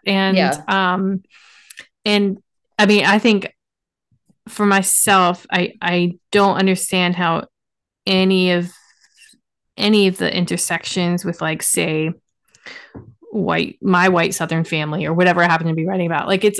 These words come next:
Speaker 1: always gonna be inside a project of failure. Like, it's just not,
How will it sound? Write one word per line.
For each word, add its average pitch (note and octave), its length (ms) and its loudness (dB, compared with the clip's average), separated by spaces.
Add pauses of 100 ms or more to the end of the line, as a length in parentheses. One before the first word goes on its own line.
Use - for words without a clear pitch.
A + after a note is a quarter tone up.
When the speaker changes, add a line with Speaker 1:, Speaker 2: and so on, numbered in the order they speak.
Speaker 1:
always G3+ 300 4
gonna F#3 180 0
be E3+ 340 0
inside E3+ 280 -2
a D#3+ 40 -4
project D#3 380 -6
of D3 80 -8
failure. E3 480 -2
Like, D#3+ 180 0
it's F3 140 -8
just F#3+ 180 -2
not, E3+ 360 0